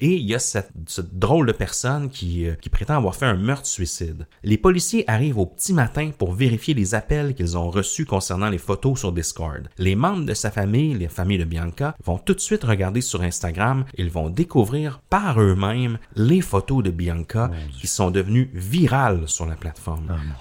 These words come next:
Speaker 2: Dieu.
Speaker 1: Et là,
Speaker 2: Imagine.
Speaker 1: c'est complètement fou, là. Et la nature humaine étant ce qu'elle est,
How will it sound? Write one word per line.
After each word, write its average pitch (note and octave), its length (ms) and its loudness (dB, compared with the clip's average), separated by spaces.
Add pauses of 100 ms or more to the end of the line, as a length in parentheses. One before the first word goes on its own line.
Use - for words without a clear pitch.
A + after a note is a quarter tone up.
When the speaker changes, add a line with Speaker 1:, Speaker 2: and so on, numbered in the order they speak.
Speaker 2:
Dieu. - 140 -16 (100)
Speaker 1:
Et F2+ 40 4
là, F2+ 120 8
Speaker 2:
Imagine. C3+ 300 4
Speaker 1:
c'est D2+ 160 -2
complètement G2 540 0
fou, F2 280 -4
là. D#2+ 100 -2 (180)
Et - 80 -12
la F#2+ 180 2
nature C#3+ 360 2
humaine F3 260 4
étant B2 260 0
ce - 100 -4
qu'elle G2 220 4
est, E3 160 0